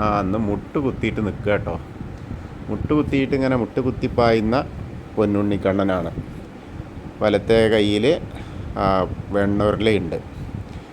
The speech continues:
ഇടത്തെ കയ്യിൽ ആ ഓടക്കുഴലുണ്ട്. ഓടലക്കുട-, ഓടക്കുഴൽ ഇങ്ങനെ ആ നിലത്ത് കുത്തിയിട്ട് ഇങ്ങനെ വെച്ചെണ്ണ. വലത്തെ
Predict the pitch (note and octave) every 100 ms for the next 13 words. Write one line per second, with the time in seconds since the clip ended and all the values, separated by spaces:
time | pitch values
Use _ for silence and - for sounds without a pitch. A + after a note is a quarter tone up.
0 | - - G2 G2+ A#2 A#2 A2 G#2 G#2 B2
1 | - - - - - - - - - -
2 | - - - - - - F2+ F2+ A2 A2
3 | G#2 G2+ F2+ G2+ G2+ G2 F2+ E2+ - G2
4 | G2+ G2 G2 G2+ G2+ G2+ - G#2+ G2+ G2+
5 | G#2+ A#2 A2+ A2+ B2 - - - G#2+ G#2+
6 | G2 - A2 G#2+ - G2+ F#2+ G2+ - -
7 | - G#2 F#2+ F#2+ - F#2+ F#2 D#2 - -
8 | - - - - - F#2 F#2+ F2+